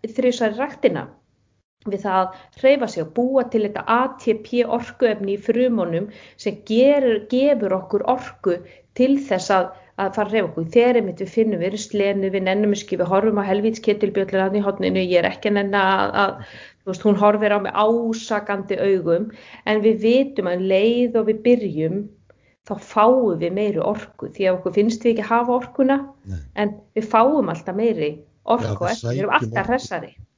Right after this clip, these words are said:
Speaker 2: Við sækjum bara orku, þú veist, í ljó-, ljósi þess að þegar við förum og hreyfum okkur og náum að svipuðu þessum púlsáhrifum, þá, þá náttúrulega sækjum við orku af því við náttúrulega eik-, aukum hinn lítrafjöldan af, af, af, hérna, súrefnum.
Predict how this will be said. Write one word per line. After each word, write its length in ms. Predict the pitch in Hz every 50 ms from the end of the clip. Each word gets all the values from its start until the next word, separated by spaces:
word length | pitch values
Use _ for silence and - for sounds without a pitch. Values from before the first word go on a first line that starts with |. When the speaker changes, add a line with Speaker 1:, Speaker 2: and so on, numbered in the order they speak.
| _ _ _ _ _ 107
Speaker 2:
Við 140 | 107 107 101
sækjum 500 | - - 107 110 120 127 127 - 113 98
bara 200 | - 104 107 98 101
orku, 400 | 101 - 113 - - - - 101 101
þú 220 | 104 107 104 107
veist, 220 | 104 101 - - -
í 140 | 107 107 107
ljó-, 180 | 104 110 110 - -
ljósi 340 | 135 110 107 107 101 107 107
þess 160 | 101 95 101
að 380 | 101 101 98 101 - - - - - - - - - - - - - - -
þegar 180 | - 117 110
við 140 | 117 110 -
förum 260 | - 131 120 117 113
og 60 | 107 101
hreyfum 240 | 120 120 123 117 113
okkur 220 | 110 - - 107 110
og 80 | 110 107
náum 300 | 113 113 113 113 113 117
að 140 | 107 104
svipuðu 320 | - 117 110 113 - 120 113
þessum 180 | 104 113 113
púlsáhrifum, 600 | 107 123 127 123 - 123 107 98 101 98 98 104 104
þá, 140 | 101 107 107 104 104 107 - -
þá 160 | - - - 110
náttúrulega 420 | 110 104 107 104 - 110 104 - -
sækjum 340 | 117 120 123 120 - 110
við 60 | 113 120
orku 240 | - - - 110
af 60 | 101 -
því 100 | 107 104
við 80 | 104 107
náttúrulega 320 | 104 - 110 107 107 113
eik-, 220 | 120 113 - - -
aukum 400 | - 117 117 117 - 120 110 110 - - - - - - - - - - - _
hinn 260 | - - 123 117 113
lítrafjöldan 560 | 117 127 131 - 117 - 123 113 110 113 110 110
af, 100 | 110 110 117
af, 240 | 117 117 113 - -
af, 200 | - 110 110 - - -
hérna, 420 | - 92 113 110 110 - 113 107
súrefnum. 460 | 95 - 151 160 160 113 90 87 -